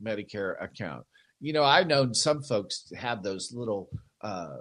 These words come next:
gosh, what do they call those? They, they, they, little piece of plastic, right? And you, you cover it with this plastic. And, and, you know, that's what my mom did with hers.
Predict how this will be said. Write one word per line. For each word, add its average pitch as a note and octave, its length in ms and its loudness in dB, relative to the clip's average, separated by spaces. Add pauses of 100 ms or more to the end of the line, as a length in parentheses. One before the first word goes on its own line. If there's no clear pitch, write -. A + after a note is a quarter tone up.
(1300)
gosh, G2 280 -6
what A2 120 -4
do G#2+ 60 -2
they G2+ 160 -4
call G2+ 260 -8
those? D#2+ 300 -8 (280)
They, G#2 220 -2
they, F#2 340 -6
they, E2 180 -10 (440)
little C3+ 240 0
piece C#3 240 0
of - 100 -10
plastic, A#2 560 -2
right? G2 240 -4
And G2 240 -6
you, G2 160 -8 (300)
you A2 160 -12 (260)
cover B2+ 360 0
it G2+ 120 -2
with G#2 160 -10
this G2 180 -8
plastic. C#3 600 -2 (580)
And, B2+ 300 -2
and, B2+ 220 -6
you B2+ 80 0
know, A#2+ 100 -2
that's C3 640 2 (120)
what A#2 200 -6
my A#2 140 -4
mom C3 320 0
did A2 200 0
with G#2 280 -6
hers. C3 500 -4